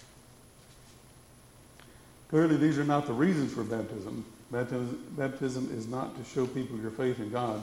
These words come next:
Baptism is not to join a church. Baptism is to have sins washed away. We see that in Acts twenty-two and verse sixteen.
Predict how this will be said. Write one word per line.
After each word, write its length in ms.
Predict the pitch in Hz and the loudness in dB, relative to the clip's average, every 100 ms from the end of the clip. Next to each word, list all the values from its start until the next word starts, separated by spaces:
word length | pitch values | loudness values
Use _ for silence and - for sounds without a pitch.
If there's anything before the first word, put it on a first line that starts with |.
| 110 | -6
Baptism 480 | 113 113 110 113 - | -6 -6 -6 -4 -6
is 100 | 110 | -6
not 240 | 117 117 | -6 -6
to 60 | - | -6
join 260 | 107 110 101 | -8 -6 -6
a 60 | - | -2
church. 280 | 147 123 - - - - - - - | -2 -2 -8 -16 -20 -20 -20 -20 -10
Baptism 500 | - 135 131 139 127 | 0 0 2 0 2
is 100 | 127 | -2
to 100 | 117 | -2
have 240 | 113 127 120 | 0 0 0
sins 300 | 143 139 131 | -2 -2 0
washed 280 | 131 135 135 | -2 -2 -2
away. 240 | 131 143 | 0 0
We 140 | 101 | -2
see 160 | 101 131 | -4 -4
that 80 | 120 | -4
in 180 | 113 120 | -4 -6
Acts 140 | 120 | -8
twenty-two 460 | - 135 123 - 139 | -6 -4 -4 -4 -4
and 180 | 117 | -4
verse 200 | 110 110 | -4 -6
sixteen. 520 | - 127 - - 165 | -8 -12 -10 -10 -8